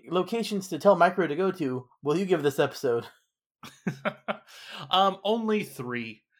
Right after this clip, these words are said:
Speaker 2: Uh, you know, this was, it, the, the storyline, you know, was added to, but not a lot happened,
Speaker 1: Mm-hmm.
Speaker 2: I, I don't think. Uh, nothing, like, very interesting, uh, for sure.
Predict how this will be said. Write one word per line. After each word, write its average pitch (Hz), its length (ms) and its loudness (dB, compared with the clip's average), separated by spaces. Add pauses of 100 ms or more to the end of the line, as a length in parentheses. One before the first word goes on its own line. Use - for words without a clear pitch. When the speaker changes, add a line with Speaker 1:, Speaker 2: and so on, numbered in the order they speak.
(340)
Speaker 2:
Uh, 120 300 -4 (360)
you 220 140 -2
know, 226 80 0
this 226 180 -6
was, 208 500 -4 (600)
it, 175 260 -10
the, 180 220 2
the 151 100 -4
storyline, 156 840 2 (140)
you 151 100 -10
know, 135 80 0
was 135 160 0
added 131 420 -2
to, 127 520 -2
but 123 180 -2 (800)
not 302 140 6
a 214 60 6
lot 131 500 2
happened, 175 600 0
Speaker 1:
Mm-hmm. - 400 -10
Speaker 2:
I, 165 180 0 (100)
I 165 40 -2
don't 156 200 -4
think. 160 440 -2
Uh, 131 240 2
nothing, 139 320 4
like, 120 200 2
very 123 360 4
interesting, 113 640 -4 (600)
uh, 117 180 -12
for 120 120 -6
sure. 117 380 -2